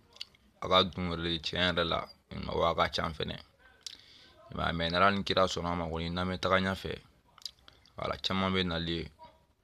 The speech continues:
Inshallah, n y'a fɔ cogo min na fɛnɛ, ee, laturu fayidaw bɛ sira la dɛ. A minnu laturu kumaw tɛ kelen ye. Voilà, sabula, ee, laturu ko bɛ ten de. Hmm, laturu dali,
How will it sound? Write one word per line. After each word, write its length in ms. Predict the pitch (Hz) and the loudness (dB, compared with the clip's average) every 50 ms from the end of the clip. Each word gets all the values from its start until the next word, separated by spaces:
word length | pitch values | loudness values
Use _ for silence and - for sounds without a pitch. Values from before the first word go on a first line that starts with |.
| _ _ _ _ - - - | _ _ _ _ -20 -16 -10
Inshallah, 600 | - 80 85 95 98 - - 92 85 87 90 87 | -6 -4 -2 0 2 2 2 2 4 4 4 6
n 80 | 92 95 | 6 6
y'a 100 | 101 104 | 6 6
fɔ 220 | - - 107 101 | 6 4 0 2
cogo 200 | - 101 - 101 | 0 -2 0 0
min 100 | 98 98 | 2 2
na 120 | 95 90 87 | 2 2 2
fɛnɛ, 260 | - 90 90 90 87 87 85 82 | 0 -2 0 0 0 0 0 0
ee, 300 | 87 90 90 87 80 - - | 0 2 0 0 -2 -4 -6
laturu 300 | 85 85 82 - 101 107 | -4 -4 -2 -2 -2 -2
fayidaw 380 | - - 104 101 98 98 98 98 | 2 4 6 6 8 8 6 6
bɛ 120 | 98 98 92 | 4 4 2
sira 220 | - 90 90 90 | 4 4 6 6
la 120 | 90 90 | 6 6
dɛ. 100 | 85 82 80 - - - - _ _ _ _ _ _ - - - _ _ - | 6 4 0 -4 -14 -20 -20 _ _ _ _ _ _ -20 -20 -20 _ _ -4
A 100 | 76 80 | -2 0
minnu 280 | 87 95 101 107 107 104 | 2 2 2 2 2 4
laturu 300 | 98 92 90 104 104 98 | 4 4 2 2 -4 -4
kumaw 300 | - - 107 104 101 98 | -2 2 6 6 6 6
tɛ 180 | 95 - 95 87 | 4 2 -2 0
kelen 320 | - 92 87 87 87 85 | 2 2 2 2 2 0
ye. 60 | 80 76 - _ _ _ - - - - - - - - - - | -2 -6 -12 _ _ _ -20 -20 -20 -20 -20 -20 -20 -20 -18 -10
Voilà, 140 | - - - | -6 -4 0
sabula, 460 | - - 110 110 107 110 107 104 101 - | 4 8 12 12 12 12 12 12 12 10
ee, 420 | - 104 104 104 104 104 104 98 - - _ - - - _ - | 8 8 8 10 10 10 8 6 4 -2 _ -20 -20 -20 _ 2
laturu 360 | - 98 98 95 123 139 151 151 | 6 6 6 8 8 4 4 6
ko 120 | 135 127 | 6 6
bɛ 140 | 120 120 117 | 8 8 6
ten 220 | - - 101 101 98 | 6 4 2 4 4
de. 180 | 95 85 73 - - _ _ _ - | 2 0 -2 -6 -12 _ _ _ -4
Hmm, 240 | 104 104 104 101 95 - - - - - - - - | 0 0 2 2 0 -2 -6 -16 -16 -16 -8 2 6
laturu 340 | 104 101 - - 127 135 131 | 6 6 6 6 4 4 6
dali, 540 | 127 117 117 113 117 113 110 104 90 - | 10 12 12 12 12 12 8 8 6 2